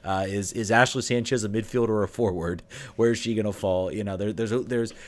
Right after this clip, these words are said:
soccer is not a sport. It's not like you have a quarterback, you have a design position, you have players on the field. I mean, you would have called Annie Nahar a right winger or a wing back. He's been playing center back. So that's, that's how fluid, uh,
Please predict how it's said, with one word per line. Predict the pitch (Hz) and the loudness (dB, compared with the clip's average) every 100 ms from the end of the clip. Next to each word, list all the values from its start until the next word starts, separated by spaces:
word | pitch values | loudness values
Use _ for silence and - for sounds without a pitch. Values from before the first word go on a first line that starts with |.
| - | -2
soccer | - 165 175 | 10 10 10
is | 180 143 | 6 8
not | 151 | 6
a | |
sport. | 143 - 147 127 | 4 6 8 8
It's | 110 | 6
not | 147 | 6
like | 135 127 | 6 6
you | |
have | 131 | 4
a | 117 | 4
quarterback, | - 143 127 120 113 - | 4 4 6 6 4 2
you | |
have | 113 | 0
a | 104 | 0
design | 110 110 110 113 | 0 0 0 -2
position, | 113 98 101 - 90 | -6 -4 -2 -2 -4
you | 85 | -4
have | 87 90 87 85 - - - | -4 -2 -4 -8 -20 -20 -4
players | - 135 127 110 | 6 8 8 4
on | 120 | 2
the | 113 | 0
field. | - 110 107 | 2 2 4
I | 120 | 2
mean, | 127 127 | 2 4
you | 139 | 4
would | 143 | 4
have | 117 | 6
called | 135 113 | 4 4
Annie | - 127 | 0 -2
Nahar | 123 107 120 117 110 | 0 4 6 6 2
a | 110 | 0
right | 107 104 113 - | 0 2 0 0
winger | 110 110 101 98 | -2 -2 -2 -2
or | - 101 98 | -4 -2 -2
a | 95 101 98 - - | -2 -4 -6 -6 -2
wing | 117 107 | -2 0
back. | 95 92 - - - - | -2 -4 -10 -20 -16 -2
He's | 117 | -2
been | 110 | -2
playing | 95 113 104 | 0 0 2
center | - 110 90 | 2 2 2
back. | 87 80 - | -4 -12 -12
So | - 90 87 85 | -6 -4 -2 -4
that's, | 87 104 104 - - - - - | -2 -2 -4 -14 -16 -20 -20 0
that's | 117 117 | 2 6
how | 123 113 | 6 6
fluid, | - 131 143 127 117 - | 4 6 8 8 6 2
uh, | 107 98 | 0 -2